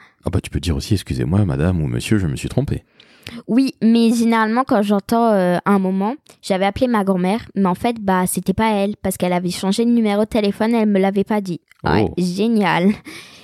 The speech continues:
Speaker 2: Du coup, j'avais appelé une personne plusieurs fois parce que je pensais qu'elle répondait pas.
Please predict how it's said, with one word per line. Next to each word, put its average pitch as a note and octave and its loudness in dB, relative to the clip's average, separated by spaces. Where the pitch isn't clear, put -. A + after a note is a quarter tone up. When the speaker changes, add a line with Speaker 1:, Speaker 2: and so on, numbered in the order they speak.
Speaker 2:
Du G#3+ 0
coup, F4+ 0
j'avais D4 2
appelé D4 -2
une A#3 4
personne B3 -2
plusieurs A3+ -2
fois A#3+ 0
parce A3 -4
que F3+ -4
je - -6
pensais F#3+ -4
qu'elle G3 -4
répondait F3+ -4
pas. F#3 -4